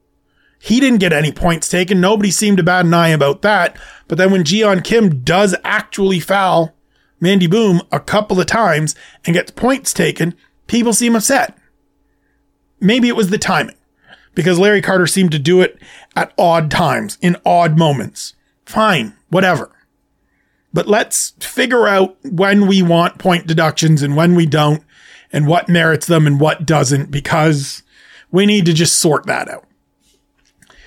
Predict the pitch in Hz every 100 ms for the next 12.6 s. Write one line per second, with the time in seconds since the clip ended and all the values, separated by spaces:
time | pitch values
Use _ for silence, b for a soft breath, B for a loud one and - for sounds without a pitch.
0 | b b b 175 190 185 214 240 208 175
1 | 165 185 190 208 - 190 190 - 190 208
2 | 262 b b _ 175 165 147 143 - 185
3 | 180 - - 175 156 143 143 _ b b
4 | b b 151 - - 185 160 143 - 139
5 | 135 123 - 151 123 143 120 - 202 180
6 | 135 139 143 - 143 143 123 139 - B
7 | B B B B 143 139 127 123 175 165
8 | 147 - 147 165 165 135 139 - 135 127
9 | 120 - 160 143 156 156 - - 196 220
10 | 214 160 165 135 - - - - b b
11 | b b b b 196 170 165 175 170 131
12 | 143 139 156 151 123 104